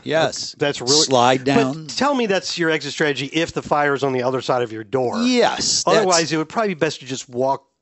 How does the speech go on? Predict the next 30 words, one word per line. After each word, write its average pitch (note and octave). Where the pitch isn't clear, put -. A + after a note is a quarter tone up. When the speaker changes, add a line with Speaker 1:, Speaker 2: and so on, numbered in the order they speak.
Speaker 2:
to D#3+
the A#2
stairwell. A2
Speaker 1:
That's, G#2+
this, A#2
Speaker 2:
Don't B2+
you A#2
Speaker 1:
this, -
Speaker 2:
think? D3+
Speaker 1:
this A2+
would A2
be G#2+
true. C#3+
But A#2+
if G#2
I, A2+
only C#3+
exit C3
I B2
had A2
was E2+
Speaker 2:
Well, B2
yeah, B2
Speaker 1:
I F#2+
Speaker 2:
then -
Speaker 1:
mean, -
I -
would C3+
be D#3
Speaker 2:
obviously -